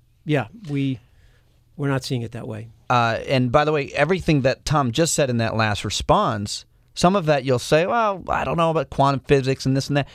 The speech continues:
Speaker 2: You actually have the arguments against everything that you just said in the book. I
Speaker 1: Yeah.
Speaker 2: mean, that's the fear and truth dialogue, the
Speaker 1: Yeah.
Speaker 2: arguing of fringe science and all these things.
Speaker 1: Yep.
Speaker 2: Y-, it, it's,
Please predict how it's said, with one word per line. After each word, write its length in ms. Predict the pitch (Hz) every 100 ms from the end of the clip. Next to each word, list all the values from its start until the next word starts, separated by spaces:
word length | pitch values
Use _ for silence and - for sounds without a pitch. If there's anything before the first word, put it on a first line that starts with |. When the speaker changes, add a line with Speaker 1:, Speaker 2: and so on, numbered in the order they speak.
| - -
Speaker 2:
You 680 | 156 143 185 196 196 185 - -
actually 840 | 147 185 - - 180 165 156 - -
have 440 | - - 175 185 151
the 140 | 147
arguments 580 | - 180 175 123 120 -
against 320 | 131 135 -
everything 480 | 139 147 139 147 135
that 120 | 131
you 180 | - 131
just 240 | 123 127
said 300 | - 180 147 -
in 300 | 156 160 170
the 80 | 143
book. 380 | 135 247 - - -
I 60 | 127
Speaker 1:
Yeah. 40 |
Speaker 2:
mean, 100 | 135
that's 200 | 143 165
the 140 | - 160
fear 300 | - 180 165
and 100 | 160
truth 240 | 175 156
dialogue, 720 | 165 180 208 143 107 101 107
the 100 | 113
Speaker 1:
Yeah. 60 | 117
Speaker 2:
arguing 380 | 120 127 131 123
of 100 | -
fringe 340 | - 131 131
science 540 | - 127 127 127 127
and 80 | 123
all 140 | 123 139
these 200 | 151 -
things. 300 | 170 143 - -
Speaker 1:
Yep. 160 | 117 113 -
Speaker 2:
Y-, 160 | 156 -
it, 280 | - 139 180
it's, 220 | 160